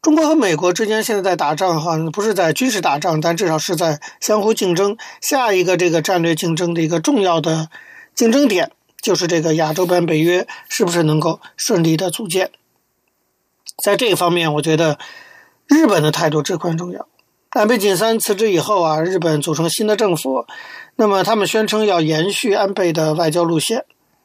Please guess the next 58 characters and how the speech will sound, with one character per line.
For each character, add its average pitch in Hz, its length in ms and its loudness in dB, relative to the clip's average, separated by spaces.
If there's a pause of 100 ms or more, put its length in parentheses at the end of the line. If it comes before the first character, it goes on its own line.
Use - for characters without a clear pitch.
(220)
但 262 160 2
是 254 120 2
新 285 280 0
任 254 180 2
的 180 160 2
这 180 140 0
个 165 100 0
首 160 220 -2
相 185 220 -2
菅 160 140 -2
义 180 120 0
伟 185 260 -4 (200)
啊， 175 260 -6
是 - 160 -2
不 185 80 -2
是 185 120 2
能 175 120 2
够 190 140 2
像 175 160 -2
安 196 100 0
倍 208 140 2
晋 175 180 0
三 233 220 0
那 226 100 0
样 160 180 -2 (300)
有 196 240 2
能 185 300 2
力、 226 180 2
有 165 140 2
魄 202 240 0
力 165 180 0 (300)
来 175 120 2
面 185 240 2
对 170 140 2
来 165 140 2
自 170 100 0
中 190 160 -2
国 190 100 0
的 170 80 0
庞 185 220 -6
大 185 140 0
压 185 180 0
力， 185 220 0 (260)
这 180 160 0
个 165 140 2
目 175 120 0
前 170 300 0
尚 175 180 -2
是 160 120 -2
未 170 120 0
知 196 160 0
数， 196 200 0
我 170 60 2
们 160 100 0
还 175 60 2
不 180 100 -2
知 202 40 0
道。 208 240 0